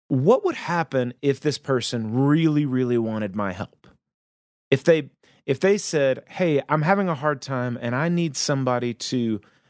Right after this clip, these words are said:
uh, I, I need somebody to do this for me for, for a couple of days," or, "I really need somebody to listen to me talk about this," or, "I really need to know how you have handled situations like this in the past." And it's easy for me in that thought experiment to go,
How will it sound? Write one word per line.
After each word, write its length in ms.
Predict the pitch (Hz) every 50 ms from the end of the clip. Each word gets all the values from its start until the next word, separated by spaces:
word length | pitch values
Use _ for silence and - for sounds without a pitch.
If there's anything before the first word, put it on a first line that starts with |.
| _ _ _ _
uh, 260 | 127 120 113 110 107 -
I, 140 | 131 156 151 -
I 80 | 160 175
need 160 | 196 196 151
somebody 260 | - 180 170 156 143
to 80 | 127 123
do 160 | 113 127 127
this 220 | 110 127 127 - -
for 140 | - 120
me 120 | 110 113 107
for, 320 | 98 - 117 110 107 104 - _
for 200 | - - 123 110
a 40 | 98
couple 300 | - 120 107 - 101 95
of 80 | 87
days," 260 | 92 90 90 90 90
or, 180 | 110 107 107 104 - - - - - -
"I 80 | 147
really 260 | 185 196 208 196 196
need 220 | 180 170 165 143 -
somebody 280 | 156 147 139 135 123 110
to 100 | 120 113
listen 480 | 110 117 127 127 - - 127 120 113
to 100 | - 123
me 140 | 120 120 113
talk 320 | 107 - - 123 110 104 -
about 240 | 104 98 92 -
this," 260 | - 101 92 98 - -
or, 300 | - 123 117 113 110 - - - - - - - -
"I 60 | -
really 240 | 196 226 226 214 208
need 160 | 196 185 165
to 80 | 160 151
know 240 | 143 143 139 135
how 220 | 127 - - 147 139
you 420 | 131 127 120 127 156 180 190 185
have 180 | 156 147 131 110
handled 460 | 120 131 131 131 131 120 123 117 -
situations 760 | - - 127 - - 131 123 120 123 113 - - 113 107 98 113
like 180 | 104 98 -
this 220 | - 110 98 - 110
in 60 | 107
the 60 | 98
past." 440 | 92 107 104 90 80 82 - - - - - - - - - - - _ _ _
And 240 | 175 185 196 185 170 -
it's 180 | 180 139 - - -
easy 360 | 185 208 262 320 349 247 214
for 200 | 175 - - 165
me 260 | 156 156 151 143 143 139
in 140 | 131 131
that 180 | 139 139 127 117
thought 200 | - 185 208 226
experiment 440 | 202 - - 147 135 123 120 117 110
to 80 | - 117
go, 300 | 113 120 113 107 104